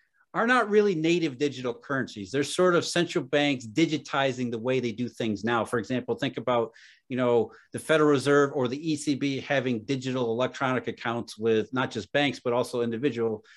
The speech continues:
individuals. It doesn't really change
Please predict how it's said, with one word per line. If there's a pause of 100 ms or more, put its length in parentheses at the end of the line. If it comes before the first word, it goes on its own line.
(180)
individuals. (380)
It
doesn't
really
change